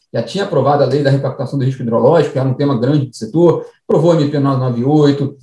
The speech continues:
aprovou o texto de modernização do setor elétrico no Senado, agora o texto tá na Câmara, quer dizer, e, e a, e a Eletrobras fa-, a lei do gás fazia parte dessa agenda, e a Eletrobras também fazia parte dessa agenda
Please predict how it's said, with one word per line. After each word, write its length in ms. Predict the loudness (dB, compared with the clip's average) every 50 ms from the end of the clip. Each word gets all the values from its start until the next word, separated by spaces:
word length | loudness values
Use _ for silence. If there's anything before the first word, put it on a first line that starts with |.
| -20 _ -6
aprovou 760 | -4 0 2 2 4 4 4 4 4 4 4 4 4 4 2
o 120 | 2 0 2
texto 280 | 0 0 0 0 0
de 60 | 0 2
modernização 800 | 2 4 4 4 4 4 4 2 2 0 0 0 2 2 2
do 40 | 0
setor 280 | -2 -4 -2 0 2 2
elétrico 360 | 4 4 4 2 2 0 0
no 120 | 0 0
Senado, 480 | 0 0 0 2 2 2 2 2 2 2
agora 220 | 2 2 0 0
o 20 | -2
texto 240 | -4 -6 -6 -4
tá 60 | -4 -2
na 120 | -2 -2
Câmara, 500 | 0 2 2 4 4 4 4 2 0 -2 -10 _ _ -2
quer 80 | 0 0
dizer, 340 | 2 4 2 2 2 0 -2 -2
e, 240 | -4 -2 0 2
e 40 | 2
a, 280 | 4 4 2 2 2 2
e 80 | 2
a 80 | 2 4
Eletrobras 460 | 2 2 2 2 0 2 2 0 0
fa-, 260 | 0 -4 -4 -4 -2 0
a 60 | 2
lei 180 | 4 4 4 4
do 80 | 2
gás 240 | 2 4 4 2 2
fazia 240 | 0 0 0 0 -2
parte 320 | -2 -2 -2 -2 -2 -2
dessa 200 | -4 0 2 2
agenda, 420 | 2 2 2 0 2 0 0 0 2
e 100 | 0 2
a 60 | 2
Eletrobras 420 | 2 0 -2 0 0 0 0 0
também 380 | 0 -2 0 0 0 0 0 0
fazia 340 | 0 0 0 2 0 0 0
parte 340 | 2 0 0 0 0 -2
dessa 220 | -2 -2 0 2 0
agenda 340 | 0 2 0 0 -2 -4